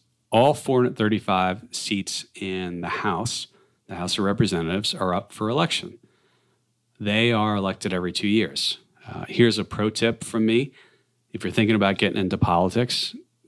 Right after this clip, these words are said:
become a senator. You only have to run, <laughs> you don't have to run every two years. It seems like the people in the House always are campaigning. The Senate is not up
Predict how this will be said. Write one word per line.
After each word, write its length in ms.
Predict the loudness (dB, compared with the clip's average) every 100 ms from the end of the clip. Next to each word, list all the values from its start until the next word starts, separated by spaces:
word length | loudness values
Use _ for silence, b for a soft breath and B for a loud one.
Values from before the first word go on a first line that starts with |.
| -10
become 280 | -6 0 0
a 40 |
senator. 500 | 4 4 4 0 -8 -18 _ _ _ _ _ _
You 140 | -2
only 180 | 0 0
have 180 | -2 -4
to 120 | -6
run, 260 | -2 -2 0
<laughs> 120 | 0
you 140 | -2
don't 100 | 0 0
have 100 | 0
to 100 | 0
run 300 | 2 2 2
every 240 | 0 -2
two 160 | -2 -2
years. 500 | 0 -2 -4 -8 -12 B B B B B B B _
It 60 |
seems 300 | -6 -4 0
like 140 | -2 -2
the 60 |
people 300 | -2 0 0
in 60 | -2
the 60 |
House 320 | -2 -2 -2 -2
always 340 | 0 2 0 -2
are 120 | -6
campaigning. 640 | -6 -2 0 0 -4 -6 -12 _ _ _ _ b b b b b b b
The 100 | 0
Senate 400 | 2 2 4 4
is 540 | 4 4 4 2 -2 -4
not 420 | 0 2 4 2
up 240 | 0 -2